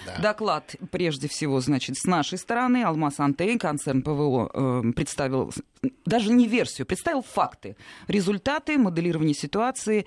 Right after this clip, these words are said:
Speaker 2: И уже несколько, э, через несколько часов, э, произошел доклад Совета Безопасности Нидерландов
Speaker 1: Да.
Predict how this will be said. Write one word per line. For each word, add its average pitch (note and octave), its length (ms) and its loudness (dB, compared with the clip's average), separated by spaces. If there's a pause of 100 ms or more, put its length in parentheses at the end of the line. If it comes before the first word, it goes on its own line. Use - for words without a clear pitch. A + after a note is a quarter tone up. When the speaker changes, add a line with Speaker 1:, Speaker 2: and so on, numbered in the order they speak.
(260)
Speaker 2:
И D#4 120 -2
уже G#3 220 0
несколько, F#3 360 -2
э, C#3+ 320 2
через E3 200 -4
несколько F3 340 -2
часов, D#4 720 0
э, E3+ 300 2
произошел F#3 460 -2
доклад G3 400 -2
Совета E3+ 340 -2
Безопасности D3 680 -2
Нидерландов C#3+ 680 0 (180)
Speaker 1:
Да. A2+ 160 -4